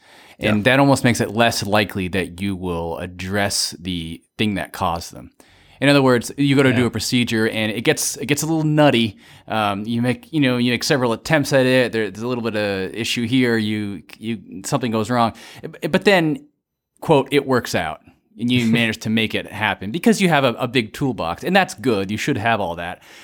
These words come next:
Speaker 1: But maybe the, the thing to do is, as you walk out of that room, you don't just, um, you know, erase your memory and say, "Well, I, I, I nailed it." You say, <laughs> you know, "How can I do it differently in the future so those things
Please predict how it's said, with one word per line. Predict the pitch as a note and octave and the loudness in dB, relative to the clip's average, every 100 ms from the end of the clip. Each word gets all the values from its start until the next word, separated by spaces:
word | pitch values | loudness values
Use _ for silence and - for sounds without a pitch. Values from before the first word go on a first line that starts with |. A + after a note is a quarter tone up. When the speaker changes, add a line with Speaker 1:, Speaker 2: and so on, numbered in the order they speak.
| - - | -18 0
Speaker 1:
But | B2 G#2 - - _ _ _ _ | 0 0 -6 -20 _ _ _ _
maybe | C3+ E3+ F3 | 0 2 2
the, | D3 C3+ A#2+ G#2+ - | 4 4 4 0 -2
the | C3 | -4
thing | B2 D#3 | 0 0
to | C3+ | 0
do | A2+ E3+ A3+ G#3 | 0 2 4 4
is, | G2+ G#2 G#2 | 2 0 -2
as | B2 A#2+ A2 | -2 -2 0
you | A#2 | 0
walk | A2+ B2 B2 | 4 2 4
out | B2 | 0
of | A2 | 2
that | G#2+ G2 | -2 -4
room, | A#2 D#3+ C3+ A2+ A2 | 0 2 2 2 0
you | B2 | 2
don't | C3+ B2+ | 2 2
just, | B2+ A2+ - - - - | 0 -2 -8 -16 -20 -16
um, | - G2 F2 E2 - - | -6 -6 -6 -10 -16 -2
you | C3+ | -2
know, | G2+ - | -2 -2
erase | C3+ A2 C3 C#3+ - | -4 2 4 4 2
your | C3 | 0
memory | A2+ A#2 C3+ A2+ G#2+ | 2 2 2 0 -2
and | A2+ | -2
say, | B2 | -2
"Well, | B2+ D3+ | 2 2
I, | - - F#2+ - - - | 0 -8 -12 -14 -20 -14
I, | - F3 - | -12 -12 -8
I | A#2+ | 0
nailed | F#3+ G#3+ C#3+ | 4 6 4
it." | C#3 - - - | 0 -4 -12 0
You | C#3 | 0
say, | - D3+ B2+ - C#3 | 4 2 2 -4 -12
<laughs> | - - | -12 -12
you | E3+ | -2
know, | C#3+ A#2 - _ _ _ _ _ _ _ | 0 0 -4 _ _ _ _ _ _ _
"How | - G#3 | 0 0
can | G3+ | 2
I | F3 | 2
do | D3 E3 D3+ | 2 2 2
it | C#3+ B2+ | 0 0
differently | F3 F3+ D#3 | -2 0 -2
in | C#3+ | -2
the | |
future | B2+ F3+ - C#3 | -2 -4 -4 -4
so | C3 D#3 | 0 0
those | C#3 D#3 | 2 0
things | - C3+ A2+ | 2 -2 -2